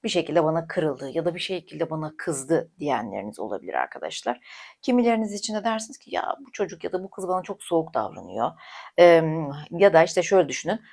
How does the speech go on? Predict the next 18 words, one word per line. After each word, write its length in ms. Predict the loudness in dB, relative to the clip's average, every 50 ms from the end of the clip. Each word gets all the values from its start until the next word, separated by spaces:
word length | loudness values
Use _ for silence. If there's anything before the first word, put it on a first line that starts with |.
| _ _ 0
"Bazen 380 | 0 2 2 2 2 2 2 2
soğuk, 320 | 0 -2 -4 -4 -2 2
bazen 320 | 2 2 2 2 0 0 0
ne 60 | -2
yapacağını 480 | -2 -2 -2 -2 0 0 -2 -2 -4
bilemiyorum." 520 | -6 -6 -6 -8 -8 -8 -10 -10 -10 -10 -8 -6
Anlatabiliyor 380 | -4 -4 -4 -6 -6 -8 -8 -8
muyum? 100 | -4 -2
Bakın, 240 | -2 -2 -2 -6 -12 _ -20 -20 -20 -20 _ _ 0
en 200 | 2 2 2 2
son 280 | -2 -2 -2 -2 -2 -2
kelimede 520 | -4 -4 -4 -2 -2 -4 -4 -4 -6 -8
şöyle 260 | -6 -4 -4 -4 -2
bir, 220 | -2 -4 -4 -6 -4
eee, 580 | -2 0 0 0 0 -2 -4 -6 -10 -12 -16 -6
kelime 360 | -2 0 0 0 0 -2 -2
var 100 | -2 -2
arkadaşlar. 680 | -2 -4 -6 -8 -12 -12 -10 -10 -10 -8 -8 -10 -10